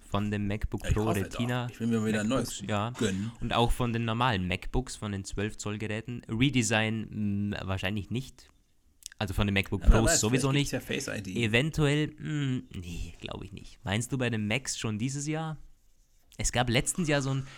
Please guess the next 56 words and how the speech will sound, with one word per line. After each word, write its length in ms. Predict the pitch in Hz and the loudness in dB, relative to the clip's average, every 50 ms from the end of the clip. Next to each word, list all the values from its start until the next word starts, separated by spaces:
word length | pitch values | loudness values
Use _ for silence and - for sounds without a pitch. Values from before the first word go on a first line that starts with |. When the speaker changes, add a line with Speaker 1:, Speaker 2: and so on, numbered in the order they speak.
| - - - - | -20 -20 -20 -14
Speaker 1:
so, 240 | - - 139 127 127 | -4 0 0 2 2
so 140 | 123 - 123 | 2 0 0
ein 100 | 123 123 | 0 2
Konzept 640 | - - 123 101 127 - - 139 147 - - - | 4 4 4 4 2 0 0 0 -2 -2 -6 -8
von 160 | - - 117 | -6 -6 -4
einem 180 | 110 113 117 120 | -2 -2 -2 -2
Designer, 460 | 113 113 98 113 107 110 127 135 135 | -2 -2 0 0 0 2 2 0 0
der 160 | 120 117 101 | 0 0 0
hatte 180 | 104 131 - 143 | 0 0 0 0
schon 220 | 135 - 151 147 | -2 0 0 -2
Face 280 | 147 - 131 127 143 - | 0 2 2 2 2 0
I 140 | - 131 131 | 0 0 0
D 120 | 131 135 | 0 2
damit 320 | 123 123 120 120 120 - - | 2 2 2 0 0 -2 -4
integriert 640 | 117 117 - 113 101 104 107 120 151 160 - - - _ _ _ _ | -4 -4 -4 -2 -2 -2 -2 -2 -4 -4 -8 -14 -20 _ _ _ _
und 360 | - 117 113 110 113 113 - | -8 -6 -6 -6 -6 -8 -6
auch 340 | 110 110 113 113 117 - - - - - | -2 0 0 0 0 -2 -6 -12 -8 -4
Touchscreen, 640 | - 127 131 - - - - - 143 139 143 135 | -2 -2 0 -2 -2 -2 2 4 4 4 4 2
so, 320 | 117 120 127 131 127 127 113 | 2 2 2 2 2 2 0
äh, 160 | 110 110 110 | 0 -2 -2
Tastatur 420 | - - 120 113 - - 110 - | -2 -2 -4 -2 0 0 2 4
Speaker 2:
Ja, 180 | 123 - 131 120 | 6 6 6 6
Speaker 1:
und 60 | 120 113 | 6 4
Speaker 2:
das 100 | 110 110 | 2 2
Speaker 1:
so. 40 | |
Speaker 2:
war 100 | 113 117 | 2 2
doch 120 | 120 117 113 | 2 2 2
dieses 320 | 110 110 110 110 104 - | 0 0 -2 -2 -4 -4
mit 80 | 110 110 | -4 -4
diesen 160 | 110 107 107 | -2 -2 -2
komischen 360 | - 113 113 113 113 - 113 | 0 0 0 0 0 -2 -2
Touch-Tastaturen, 480 | 101 - - - - - - 98 117 120 117 | -4 -4 -6 -10 -10 -10 -6 -4 -2 0 0
Speaker 1:
Ja, 120 | 113 110 110 | 2 0 0
genau. 260 | 107 104 98 95 95 113 | 0 0 0 0 -2 -2
Speaker 2:
ne? 40 | - - - - - - - - - - - | -4 -8 -14 -20 -20 -20 -20 -20 -20 -18 -16
Speaker 1:
Das 140 | 87 85 | -12 -6
Speaker 2:
Das 260 | 85 110 98 - - - | -4 -2 -2 0 -2 -2
wird 100 | 87 101 | 0 0
es 60 | 117 110 | 0 0
Speaker 1:
ist 60 | - | 0
Speaker 2:
niemals 260 | 110 107 110 110 110 | 0 2 2 2 0
Speaker 1:
schon 100 | 107 104 | 0 0
Speaker 2:
geben, 240 | 101 98 101 98 101 | -2 -2 -2 -2 0
Speaker 1:
noch 140 | 98 90 85 | 0 -2 -2
eine 120 | 90 92 | -2 -2
Speaker 2:
Alter. 120 | 95 87 - | -2 -2 -2
Speaker 1:
ganze 320 | - 110 - - 107 90 | -2 -2 -2 -2 0 2
Weile 460 | 95 95 98 101 98 98 95 85 78 | 2 2 2 2 2 2 0 0 -2
weg, 220 | 82 85 - - - - - | -6 -8 -8 -10 -14 -16 -14
glaub 260 | - - - - - - | -10 -6 -6 -6 -6 -6
ich. 280 | - - - - - - - | -8 -10 -12 -16 -18 -16 -12
Also 120 | - - | -12 -6
auch 200 | - - 117 - | -2 -2 0 0
Face 340 | - - - 123 123 123 - | 0 0 2 2 2 2 0
I 160 | - 117 117 | 0 -2 -2
D, 240 | 104 107 113 113 113 | 0 0 0 0 -2